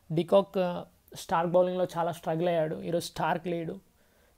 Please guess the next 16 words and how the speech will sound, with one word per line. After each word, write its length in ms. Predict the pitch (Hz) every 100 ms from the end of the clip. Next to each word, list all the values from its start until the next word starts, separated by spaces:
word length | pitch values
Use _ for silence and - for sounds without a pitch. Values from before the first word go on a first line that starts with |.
| -
స్టార్క్ 400 | - 170 165 185
ఆస్ట్రేలియా 560 | 160 151 151 190 185
వెళ్ళిపోయాడు, 480 | 175 165 156 165 160
ఎందుకంటే 380 | 175 165 160 160
టీ 180 | 156 165
ట్వంటీ 260 | 175 170
వరల్డ్ 280 | 165 165 170
కప్ 140 | 170 -
ఫైనల్ 320 | 156 170 165
చూద్దామని. 520 | 156 156 160 165 214 - _ _ _ - _ _ _ _ _ _ _ _ _ _ _ _ _ _ _ _
So, 380 | - - 202 220 403
Deacock 300 | 175 165 190 185
and 80 | 180 170
Carey, 240 | 175 175
both 160 | 175
the 100 | 175